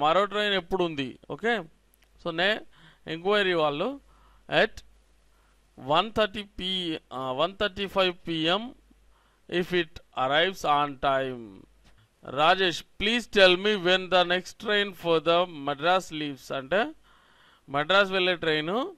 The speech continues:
ఎప్పుడు కదులుతుంది అని అడిగినట్లయితే, ఎంక్వైరీ వాళ్ళు, "It's at eleven thirty A M" అంటున్నారు. ఓకే, పదకొండున్నర గంటలకి. దీనికి మనం చెప్పాల్సిన అవసరం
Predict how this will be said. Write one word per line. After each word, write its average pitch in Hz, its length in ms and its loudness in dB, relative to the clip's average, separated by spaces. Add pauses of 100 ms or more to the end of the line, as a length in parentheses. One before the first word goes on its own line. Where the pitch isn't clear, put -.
(340)
ఎప్పుడు 165 280 -8
కదులుతుంది 135 680 -4 (600)
అని 156 200 -2 (720)
అడిగినట్లయితే, 135 720 -4 (140)
ఎంక్వైరీ 165 440 2
వాళ్ళు, 147 300 0 (340)
"It's 165 180 -8 (100)
at 165 120 0 (260)
eleven 156 400 -2
thirty 196 300 -6 (240)
A 170 40 0 (240)
M" 123 40 -14 (100)
అంటున్నారు. 113 440 -12 (760)
ఓకే, 190 160 -4 (720)
పదకొండున్నర 151 640 0 (100)
గంటలకి. 120 400 -8 (120)
దీనికి 175 380 -4 (340)
మనం 147 160 -2 (120)
చెప్పాల్సిన 139 600 -6 (100)
అవసరం 135 300 -6